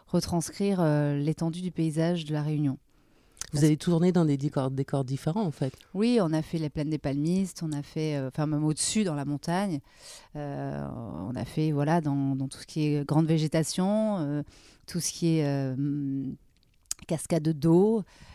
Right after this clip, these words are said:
Speaker 1: et, euh, et au bord de la mer aussi. Donc, euh, on a exploré un petit peu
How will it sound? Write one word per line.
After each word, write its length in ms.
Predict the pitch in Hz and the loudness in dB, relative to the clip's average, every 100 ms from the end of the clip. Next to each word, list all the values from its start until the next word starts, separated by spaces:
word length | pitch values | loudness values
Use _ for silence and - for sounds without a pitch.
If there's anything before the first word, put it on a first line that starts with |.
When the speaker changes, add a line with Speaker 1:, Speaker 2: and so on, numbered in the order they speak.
| - | -8
Speaker 1:
et, 260 | 156 151 147 | -2 0 2
euh, 460 | 139 139 143 135 135 | 2 2 2 0 0
et 200 | 143 143 | 0 0
au 60 | 139 | 0
bord 180 | 147 139 | -2 0
de 80 | 156 | 4
la 120 | 143 | 4
mer 280 | 147 160 165 | 4 4 2
aussi. 400 | 147 - 156 175 | 0 -2 0 4
Donc, 260 | 147 139 | 2 2
euh, 240 | 143 135 131 | 0 0 0
on 100 | 139 | 0
a 40 | |
exploré 560 | 139 - - 139 143 156 | -2 -6 -6 -2 0 0
un 60 | 139 | 0
petit 200 | - - | -4 -4
peu 280 | 165 151 | 0 0